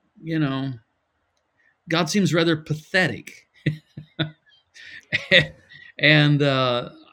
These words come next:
I just, I, I just don't, I can't, I can't think about God like that. I, I just don't see God as losing.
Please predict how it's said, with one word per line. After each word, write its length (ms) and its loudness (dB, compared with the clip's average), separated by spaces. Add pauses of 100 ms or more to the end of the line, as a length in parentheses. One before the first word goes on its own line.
I 160 -2
just, 640 -2 (1300)
I, 220 -10
I 80 -4
just 320 -4
don't, 160 0
I 80 2
can't, 320 -8
I 80 0
can't 800 0 (260)
think 240 -2
about 320 0
God 300 -2
like 380 -6
that. 360 -20 (760)
I, 200 -4
I 20 0
just 220 0
don't 180 -2
see 160 -4
God 260 6
as 200 4
losing. 960 0